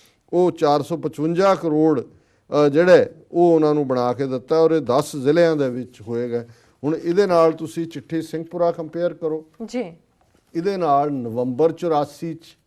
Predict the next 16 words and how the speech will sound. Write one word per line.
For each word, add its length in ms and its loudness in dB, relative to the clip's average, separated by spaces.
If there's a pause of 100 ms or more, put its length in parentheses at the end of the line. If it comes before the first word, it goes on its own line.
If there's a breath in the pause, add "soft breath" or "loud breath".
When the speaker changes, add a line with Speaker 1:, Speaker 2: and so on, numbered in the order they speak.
(460)
Speaker 1:
ਦਿੱਲੀ 380 0
ਔਰ 180 4
ਭਾਰਤ 400 -4
ਭਰ 220 -4
ਦੇ 120 0
ਵਿੱਚ 160 -6
ਜਿਹੜੇ 220 -2
ਸਿੱਖ 300 -6
ਮਾਰੇ, 320 0
ਉਹਨਾਂ 180 0
ਨੂੰ 100 -4
ਤਾਂ 100 -6
ਜਿਹੜਾ 220 0
ਕੋ 220 -4
ਆਉਂਦਾ 240 -2
ਹੈ, 180 -4